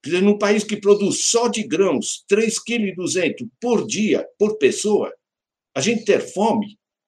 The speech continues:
né? O único setor que tá funcionando no país é o setor, eh, exportador primário, que gera uma catástrofe ambiental, gera pouquíssimos empregos, não gera imposto, porque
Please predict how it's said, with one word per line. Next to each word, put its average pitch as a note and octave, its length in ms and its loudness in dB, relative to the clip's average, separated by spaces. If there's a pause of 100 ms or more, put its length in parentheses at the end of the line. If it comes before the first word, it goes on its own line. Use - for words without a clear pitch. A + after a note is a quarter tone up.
(160)
né? G3 220 -10 (1080)
O E3+ 120 2
único A#3 240 0
setor G3+ 420 0
que - 100 -16
tá F#3+ 120 2
funcionando F3 540 0
no D3 180 -2
país D#3+ 640 -2 (360)
é F#3 360 2
o E3 80 -2
setor, G3+ 580 0 (160)
eh, E3+ 240 2
exportador G3 800 2
primário, D#3+ 640 -4 (680)
que F#3+ 120 -2
gera F#3+ 320 2
uma D#3+ 160 -2
catástrofe F3+ 640 -2
ambiental, D3 580 0
gera F3+ 280 0
pouquíssimos F3 720 -6
empregos, F#3 560 -4
não G#3+ 220 2
gera G#3 340 0
imposto, D3+ 640 -2
porque E3 300 -4